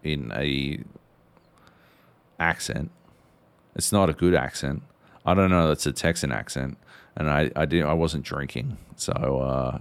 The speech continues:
it's not drunken. But you can hear it, and you can hear how bad an idea it would have been. Uh, so there is that. Um, Fridge Monster Man writes, "Hi, Job."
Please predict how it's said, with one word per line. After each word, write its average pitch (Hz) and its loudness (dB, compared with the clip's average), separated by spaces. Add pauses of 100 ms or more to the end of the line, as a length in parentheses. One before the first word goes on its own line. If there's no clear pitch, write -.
it's - -8
not 78 0
drunken. 57 -8
But 78 4 (340)
you 95 -4
can 170 6
hear 113 8
it, 78 2 (320)
and 90 2
you 90 4
can 123 4
hear 113 6
how 90 4
bad 82 4
an 76 -2
idea 73 0
it 53 -2
would - -6
have - -12
been. - -10 (560)
Uh, 85 4
so 76 -2
there 80 0
is 101 0
that. - -6 (1500)
Um, 131 8 (380)
Fridge 208 0
Monster 185 4
Man 180 8
writes, 160 6
"Hi, 226 6
Job." 170 8